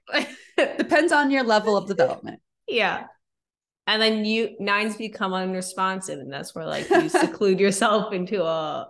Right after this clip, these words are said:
Speaker 1: a, a hole. <laughs>
Speaker 2: Yep. Yep. Wow.
Speaker 1: They go on an emotional strike.
Speaker 2: That's literally, yes, that's so accurate. They may
Speaker 1: Uh.
Speaker 2: begin reacting <laughs> passive aggressively.
Speaker 1: <laughs>
Speaker 2: Yep.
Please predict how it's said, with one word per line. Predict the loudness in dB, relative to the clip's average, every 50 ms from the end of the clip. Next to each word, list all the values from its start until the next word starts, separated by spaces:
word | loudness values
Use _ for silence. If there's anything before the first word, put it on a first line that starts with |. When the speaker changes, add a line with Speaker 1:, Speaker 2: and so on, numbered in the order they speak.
| -16 _ _ _ _
Speaker 1:
a, | -2 0 0 0 -4 -4 -4
a | -2 -2
hole. | 2 2 4 4 4 4 2 2 2 0 0 -2
<laughs> | 0 0
Speaker 2:
Yep. | 0 2 2 4 2 2 2 0 -4 -12 -14 -16 -16 -18 -6
Yep. | -4 0 2 2 2 0 -2 -6 -16 _ _ _ _ -12
Wow. | -10 -10 -10 -12 -14 -18 _ _ _ _ _
Speaker 1:
They | 0 0 2
go | 4 4 4
on | 4 4 4
an | 4 4 4
emotional | 2 2 0 -2 -2 -4 -4 -6 -6 -6 -6
strike. | -6 -8 -12 -10 -6 -4 -2 -2 -2 -4 -4 -8 -14 -16 -16 -16 -16 _ _ _ _ _ _ _ _ _ _ 0
Speaker 2:
That's | 0 0 0 -2 -6
literally, | -2 2 4 6 6 6 4 4 4 4 4 4 4 4 2 2 2
yes, | 2 2 4 4 2 0 0
that's | 0 0 0 -2 -2
so | 0 0 0 0
accurate. | 0 -2 -4 -4 -6 -8 -8 -6 -6 -6 -8 -8 -12 _ _ _ _ _ _ _ _ _ _ _ -18 -14 -12 -12 -6 -4
They | 0 0
may | 2 2 0 0
Speaker 1:
Uh. |
Speaker 2:
begin | -2 0 0 0 2 2
reacting | 2 2 2 2 0 0 -2 0
<laughs> | 0 0
passive | 0 0 0 0 0 -2
aggressively. | -2 0 0 0 0 0 -4 -4 -2 -2 -2 -2 -4 -6 -6 -6 -8 -12
Speaker 1:
<laughs> | _ -10
Speaker 2:
Yep. | -6 -4 -4 -6 -6 -8 -14